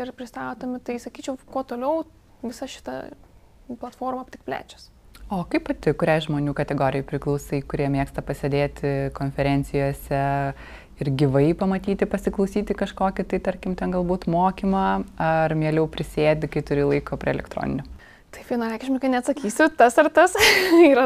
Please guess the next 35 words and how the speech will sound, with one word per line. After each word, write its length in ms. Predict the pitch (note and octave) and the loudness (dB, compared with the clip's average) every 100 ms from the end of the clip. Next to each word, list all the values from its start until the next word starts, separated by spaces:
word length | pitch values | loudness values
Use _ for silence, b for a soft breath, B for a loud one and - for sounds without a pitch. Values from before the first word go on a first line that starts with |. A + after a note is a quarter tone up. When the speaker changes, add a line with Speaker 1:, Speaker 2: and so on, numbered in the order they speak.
| B3 | 4
Speaker 1:
toks 160 | D4 | 2
variantas, 480 | E4+ F4+ G4+ G4+ F4+ | 2 2 0 -2 -6
tai 220 | - C#4 C#4 B B B B | -4 -4 -6 B B B B
am, 600 | - A#3+ A#3+ A#3+ A#3+ A3+ A3 - | -4 -2 2 2 2 0 -4 -10
aš 160 | - D4+ C#4+ | -6 -2 2
gal 140 | C#4 | 2
pati, 300 | C#4 A#3 - | 0 -4 -4
kadangi 400 | D#4+ B3 A3+ B3+ C4 | -2 -2 0 -2 -2
su-, 200 | - - G1+ - - - | -6 -8 -12 -20 -16 -8
jaučiu, 460 | A3 A3+ C4+ - - | -4 -4 -6 -8 -4
kad 160 | - | -4
esu 220 | A3 A3+ C#4 | -4 -4 -4
žmonių 640 | C4 A#3+ A3+ A3 B3+ F#4 - - | 0 0 2 2 2 0 -4 -2
žmogus, 540 | C4+ C4+ C#4 D4 G#4 - | 4 6 8 6 4 0
Speaker 2:
Mhm. 280 | G#3+ A3 A#3 - | -10 -12 -14 -20
Speaker 1:
tai 100 | - A3+ | -6 -2
man 320 | A3 B3 C#4+ | -2 0 0
visuomet 440 | C#4+ A#3+ A#3 C4 | -2 -4 -4 -6
tas 180 | - A#3 - | -8 -10 -12
gyvas 380 | - B3+ C4 B3 | -8 -2 -2 -2
bendravimas, 920 | A3 A3 B3 C4 C#4 B3+ C4 - - | -6 -6 -4 -2 -2 -2 -6 -10 -10
e, 240 | B3+ B3 B3 A#3+ | -4 -2 -2 -4
yra 220 | B3 B3+ | -2 -2
galbūt 320 | A#3+ A#3 B3+ | -2 -4 -4
smagiausias, 800 | - - A#3 A#3 A#3+ A#3+ C#4 G3+ - | -4 -4 -4 -6 -4 -4 -4 -8 -4
ir 80 | B3 | -6
vis 120 | C4 | -6
tiek, 200 | - B3 | -6 -8
kai 140 | - A3+ | -6 -12
tu 180 | - | -8
bent 300 | A#3 B3+ A3+ | -8 -6 -8
į 20 | A3+ | -8
konferenciją 640 | A#3 A3+ A3+ B3+ C#4 A#3 | -10 -8 -4 -4 -6 -10
išeini, 380 | - A#3 C4+ D#4+ | -10 -8 -6 -4
tai 140 | C4+ | -4